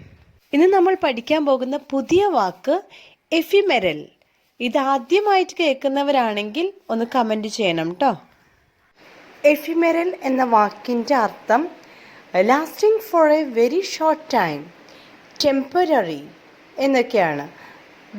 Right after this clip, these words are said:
ദീർഘകാലം നീണ്ടു നിൽക്കാത്ത അല്ലെങ്കിൽ പെട്ടെന്ന് അവസാനിക്കുന്ന ഒന്ന്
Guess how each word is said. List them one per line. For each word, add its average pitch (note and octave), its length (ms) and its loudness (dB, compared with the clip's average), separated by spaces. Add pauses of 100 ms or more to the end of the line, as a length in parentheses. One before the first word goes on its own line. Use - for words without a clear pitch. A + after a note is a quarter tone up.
ദീർഘകാലം B3+ 720 4
നീണ്ടു B3+ 400 0
നിൽക്കാത്ത G#3+ 520 -2 (120)
അല്ലെങ്കിൽ B3 340 -2
പെട്ടെന്ന് C4+ 520 2
അവസാനിക്കുന്ന B3+ 840 -2 (200)
ഒന്ന് C#4+ 240 -2